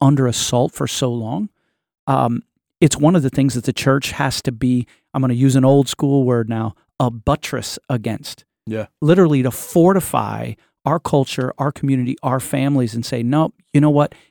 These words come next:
Speaker 1: It's okay to be a man."
Speaker 2: And what we're seeing now is because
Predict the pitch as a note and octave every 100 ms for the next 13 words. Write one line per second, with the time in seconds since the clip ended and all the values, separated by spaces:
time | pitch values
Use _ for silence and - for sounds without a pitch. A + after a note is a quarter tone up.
0 | _ E3 - F3+ - E3+ D#3 A#2+ C3+ B2
1 | A2+ G#2+ G2 - A2+ A#2 A2 G2+ A2+ G2+
2 | F#2+ G#2 C#3+ G2+ - _ _ _ G#2+ G#2
3 | G2 G2 - B2+ C3